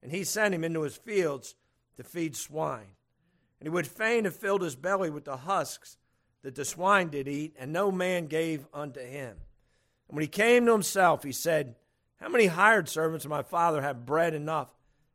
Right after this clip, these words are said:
and to spare? And I perish with hunger. I will arise and go to my father, and I will say unto him, Father, I have sinned against heaven and before thee, and am no more worthy to be called thy son.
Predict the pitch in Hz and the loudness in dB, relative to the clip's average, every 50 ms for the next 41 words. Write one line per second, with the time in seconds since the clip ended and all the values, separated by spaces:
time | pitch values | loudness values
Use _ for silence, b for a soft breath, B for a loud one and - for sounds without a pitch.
0 | _ _ - 131 131 131 120 - - - - 165 170 156 131 - - - _ _ | _ _ -12 -10 -8 -8 -8 -8 -10 -10 -8 -8 -6 -6 -6 -8 -12 -20 _ _
1 | _ _ _ _ _ _ _ _ - 135 147 180 208 226 208 - - 180 165 156 | _ _ _ _ _ _ _ _ -10 -2 2 4 4 4 4 2 0 0 2 2
2 | 156 156 131 - 147 143 139 151 165 175 170 139 120 - - _ _ _ _ _ | 2 2 -2 -6 -10 -10 -8 -6 -6 -6 -6 -8 -12 -16 -20 _ _ _ _ _
3 | _ _ _ _ _ _ _ - - 160 208 220 214 196 185 180 170 165 170 170 | _ _ _ _ _ _ _ -6 2 4 6 6 8 8 8 6 6 4 4 2
4 | 175 190 190 190 185 160 - - _ - 147 147 131 147 160 160 156 151 139 139 | 4 4 4 2 0 -2 -8 -14 _ -12 -10 -8 -4 -2 -2 -2 -2 -2 -4 -4
5 | 123 - - 147 143 135 131 127 135 131 135 - _ _ _ _ _ _ _ _ | -6 -6 -8 -6 -6 -6 -6 -8 -8 -10 -12 -14 _ _ _ _ _ _ _ _
6 | _ _ _ _ - 160 185 208 202 185 - - 226 208 180 175 165 156 143 151 | _ _ _ _ 0 4 6 6 6 6 2 2 2 4 4 4 4 2 -2 -2
7 | 147 135 - - 165 165 170 185 190 185 202 196 202 196 196 _ _ _ _ _ | -4 -6 -6 -6 0 2 4 4 4 2 0 -4 -4 -6 -10 _ _ _ _ _
8 | _ _ _ _ _ _ _ - 135 147 143 123 - - - - 202 208 208 208 | _ _ _ _ _ _ _ -4 -2 -2 -2 -2 -4 -4 -2 -2 0 0 0 -2
9 | 175 151 139 165 170 160 151 - 156 151 170 170 170 180 170 165 175 _ - 127 | -4 -6 -6 -4 -4 -4 -6 -6 -6 -4 -4 -4 -4 -6 -8 -10 -12 _ -16 -16
10 | 131 127 127 120 _ - 160 151 147 135 135 131 123 120 120 117 107 _ _ _ | -14 -12 -12 -14 _ -14 -10 -8 -8 -8 -8 -8 -10 -10 -12 -14 -16 _ _ _
11 | _ _ _ _ _ _ _ _ _ _ - 123 131 127 127 135 151 170 190 202 | _ _ _ _ _ _ _ _ _ _ -12 -8 -8 -6 -4 -2 2 2 2 2
12 | 185 185 190 190 190 190 175 151 147 170 170 165 151 135 107 113 113 107 110 117 | 2 2 2 4 4 2 2 0 0 0 2 2 0 -2 -6 -12 -16 -16 -16 -18
13 | 117 - - 131 135 139 139 143 131 131 117 - - - 127 120 104 98 92 | -18 -16 -10 -8 -8 -8 -8 -8 -10 -10 -10 -12 -12 -12 -12 -14 -14 -16 -18